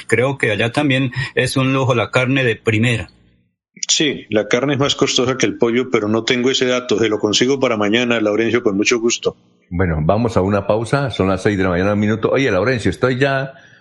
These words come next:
Speaker 3: ya le dije a su amigo con quien almorzó ayer, a Toño Sanabria.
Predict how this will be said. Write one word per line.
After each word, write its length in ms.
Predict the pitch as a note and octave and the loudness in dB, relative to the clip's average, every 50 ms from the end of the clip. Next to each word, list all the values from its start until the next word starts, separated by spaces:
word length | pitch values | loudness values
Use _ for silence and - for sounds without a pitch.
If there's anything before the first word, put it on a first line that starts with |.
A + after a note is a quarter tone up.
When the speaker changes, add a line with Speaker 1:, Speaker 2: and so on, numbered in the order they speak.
| _ _ - | _ _ -2
Speaker 3:
ya 160 | E2 G2+ G#2+ | 0 0 2
le 120 | A#2+ B2 | 2 2
dije 300 | C#3 C#3+ C3+ C3+ C#3+ C3+ | 2 2 2 2 2 2
a 240 | C3 B2 G#2 E2+ D#2 | 2 0 0 0 0
su 160 | C#2+ - F2+ | 0 0 0
amigo 480 | D#2 E2+ G#2+ B2 A#2 A#2 B2 A#2+ G#2+ - | 2 2 0 0 0 0 0 0 -2 -2
con 200 | - D#2 D2+ D2+ | -2 -2 -2 0
quien 180 | - E2 D2 | 0 0 0
almorzó 320 | D2 C#2+ D2 D2 C#2+ - G2+ | 2 0 0 0 0 0 0
ayer, 300 | G#2 G2 A2+ A#2 A2+ G#2+ | 0 2 0 0 2 0
a 160 | F#2 E2 - | -2 -2 0
Toño 240 | - G#2+ G#2+ G#2+ A2 F#2+ | -2 0 0 0 0 0
Sanabria. 560 | G#2 F2+ F#2 F#2 F2+ F2 G2 G#2 G#2+ A2 | 0 0 0 0 0 0 0 -2 -2 -4